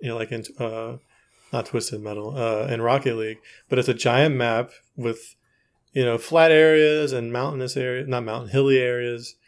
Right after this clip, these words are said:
And there are goals scattered around, not random, but, like, set places. But then randomly, a giant ball will fall out of the sky,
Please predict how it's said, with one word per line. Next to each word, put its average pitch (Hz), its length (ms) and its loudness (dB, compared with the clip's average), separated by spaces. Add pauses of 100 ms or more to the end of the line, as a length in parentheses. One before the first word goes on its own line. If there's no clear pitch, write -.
(600)
And 120 500 0
there 127 140 4
are 123 180 4
goals 135 880 4 (200)
scattered 127 580 0
around, 117 600 -2
not 139 260 2
random, 127 640 -2
but, 120 220 -2
like, 113 320 -8
set 127 300 -2
places. 123 680 -6 (520)
But 139 140 4
then 135 240 4
randomly, 123 800 2
a 123 180 -2
giant 127 540 2
ball 117 440 6
will 110 100 0
fall 123 240 2
out 123 120 4
of 117 60 0
the 110 80 0
sky, 110 600 -2